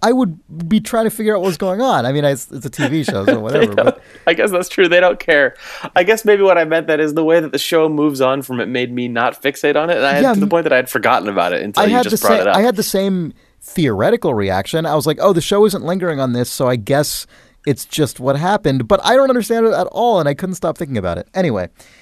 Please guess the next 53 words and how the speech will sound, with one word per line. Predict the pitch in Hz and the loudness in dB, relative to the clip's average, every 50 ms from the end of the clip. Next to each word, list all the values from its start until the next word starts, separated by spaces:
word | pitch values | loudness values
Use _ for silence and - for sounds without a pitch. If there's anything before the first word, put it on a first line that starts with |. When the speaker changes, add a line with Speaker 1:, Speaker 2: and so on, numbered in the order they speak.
| _ _ _ _ | _ _ _ _
Speaker 1:
I, | 143 175 - - | -2 -2 0 0
I | 170 | 0
don't | 170 170 | 0 0
have | 175 165 135 | 0 0 -2
a | 127 | -2
theory, | - - 143 131 117 107 | -2 -2 -2 -2 -2 -2
so | - - 123 | -4 -4 -6
there's | 110 98 | -6 -4
no | 123 123 110 | -4 -6 -4
point | - 113 110 - - | -4 -8 -8 -10 -10
continuing | - 120 98 120 113 107 101 98 95 | -12 -10 -8 -8 -6 -6 -6 -8 -8
to | 90 87 | -10 -12
talk. | - 98 - - - _ _ _ - _ _ _ _ _ | -12 -12 -12 -12 -16 _ _ _ -20 _ _ _ _ _
But, | - 123 107 104 131 120 113 - - - _ | -20 -14 -4 -2 -2 -2 -2 -4 -8 -12 _
um, | 120 120 113 110 110 110 110 | -6 -4 -2 -2 0 -2 0
Speaker 2:
Yeah. | - 123 131 - - _ _ - _ - | 0 0 -2 -2 -4 _ _ -20 _ -18
Speaker 1:
so, | - - - 160 | -16 -14 -12 -6
Speaker 2:
What | - 131 143 143 | -4 -2 -2 -2
a | |
thing. | - - 131 113 | 0 0 0 0
Speaker 1:
yeah. | - 101 - | 0 -2 -4
So | - - - 190 190 | -6 -4 -2 0 2
anyway, | 170 143 117 107 104 | 2 2 2 0 0
they | 101 127 147 | 0 0 0
go | 143 196 | 0 2
to, | 190 185 170 147 - | 2 2 0 0 -2
they | 135 139 147 | -2 -2 -2
go | 123 107 156 160 170 | 0 0 0 0 0
to, | - - 156 143 131 127 127 | -2 -4 -4 -2 0 0 2
uh, | 120 113 107 104 104 107 - _ _ _ _ _ _ | 2 2 2 0 0 -2 -6 _ _ _ _ _ _
the | - - | -4 -2
restaurant | 120 127 151 143 - - 120 110 110 110 104 | 0 0 0 0 -2 -2 -2 0 0 0 -2
that | - 147 | 0 0
I, | 147 151 - - - - | 0 0 -2 -4 -10 -18
that | - 127 151 147 | -8 -4 0 0
I | 147 | 2
assume | 147 131 - - 349 294 165 | 0 0 -2 -4 -4 -2 -2
is | 127 107 101 | -2 -2 -2
the | 120 127 | -2 0
restaurant | 120 139 147 - - 151 135 123 123 117 117 101 | 0 0 0 0 -2 0 0 0 -2 -4 -6 -2
that | 110 120 117 117 - _ _ _ _ _ _ _ _ _ - | -2 0 0 -2 -6 _ _ _ _ _ _ _ _ _ -14
the | 120 110 127 120 117 113 113 113 120 - _ | -6 -2 -2 0 0 0 0 -2 -4 -6 _
limo | - 127 170 185 180 156 | -4 -2 0 2 2 0
driver | 135 104 - 123 131 127 127 113 113 120 117 113 113 117 - _ _ _ _ - 98 | 0 -2 -4 -2 0 0 0 0 0 0 0 0 -2 -4 -8 _ _ _ _ -18 -4
didn't | - 156 156 170 156 - | -2 -2 -2 -2 -4 -8
expect | - 131 - - - - 175 175 - - | -10 -12 -12 -12 -6 -4 -4 -4 -4 -6
them | 127 120 110 107 | -4 -4 -2 -4
to | 101 - 123 110 | -4 -4 -4 -4
actually | 107 117 120 - - 117 107 110 | -4 -4 -6 -6 -6 -4 -4 -4
go | 107 95 135 139 135 | -2 0 0 0 0
to, | 131 - 123 117 107 | -2 -4 -4 -4 -2
but | 95 120 117 - | -4 -4 -6 -8
claimed | - - - 151 160 156 139 123 120 113 - | -12 -10 -6 -4 -2 -2 -2 -2 -2 -4 -6